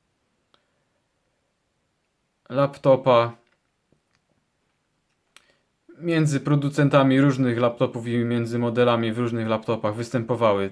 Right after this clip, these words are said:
te same matryce. Także może właśnie się zdarzyć, że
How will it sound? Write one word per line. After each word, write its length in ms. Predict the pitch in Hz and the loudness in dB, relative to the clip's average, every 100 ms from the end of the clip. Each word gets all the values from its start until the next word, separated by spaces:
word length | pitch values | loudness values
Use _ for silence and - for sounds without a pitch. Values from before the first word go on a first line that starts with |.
| - | -6
te 120 | - | -6
same 260 | 123 143 135 | 0 2 4
matryce. 720 | 135 135 139 131 131 117 110 - _ _ _ _ _ _ _ _ _ _ _ - | 2 0 -4 -2 0 0 -2 -12 _ _ _ _ _ _ _ _ _ _ _ -14
Także 280 | 110 113 | -10 -4
może 280 | 120 123 113 | -2 -2 -2
właśnie 280 | 107 104 117 | -4 -4 -8
się 140 | 113 | -10
zdarzyć, 460 | 110 117 113 113 104 | -4 0 0 0 -6
że 360 | 101 101 95 | -6 -6 -6